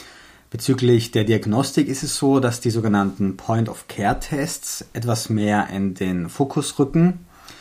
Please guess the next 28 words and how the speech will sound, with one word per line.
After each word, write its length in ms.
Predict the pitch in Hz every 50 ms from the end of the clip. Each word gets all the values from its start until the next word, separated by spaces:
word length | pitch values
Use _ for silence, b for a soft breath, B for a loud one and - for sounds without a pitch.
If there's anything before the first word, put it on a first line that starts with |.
| B B B B B B B B
Das 160 | - 107 -
sind 220 | - 120 113 110 -
Tests, 500 | - 127 127 135 135 - - - - -
die 420 | - 113 110 110 107 107 104 104 101 98 - -
nicht 400 | 107 117 135 151 143 - - -
in 180 | - 110 104
einem 560 | - 95 98 98 101 101 101 101 98 95 - 110
medizinischen 560 | 107 101 113 113 - 127 120 113 - 117 98
Labor 420 | 85 85 85 - 95 101 127 147
erfolgen 480 | - 120 - - 139 123 123 131 123 123
müssen, 460 | 123 120 117 - 127 113 110 110 113 B B B B
sondern 440 | B - - 110 101 107 107 104 98
auch 480 | - 90 95 98 98 95 - - - - _
in 140 | - 117 95
einer 300 | 80 90 92 90 87 -
Arztpraxis 840 | 87 98 110 - - - - 113 113 - - 120 113 101 - - -
oder 400 | 92 95 98 101 95 98 90 90
in 100 | 92 92
einer 220 | 95 92 92 92
Klinik 420 | - - - 123 120 120 120 117
erfolgen 440 | - - - - 90 85 82 85 85
können. 420 | - - 87 80 80 78 87 87 - - - - - _ _ _ _ _ _ _ _ _ _ _ _ _ _ _ _ _ - B B B B B B B B B
Es 120 | - - -
wird 140 | 120 117
prinzipiell 540 | - - 131 113 139 135 117 117 110 113 113
nach 200 | 113 107 107 -
den 540 | - - 117 104 101 101 101 98 87 - - -
gleichen, 960 | - 90 85 82 87 107 131 135 - - 143 135 127 120 120 120 120 117 117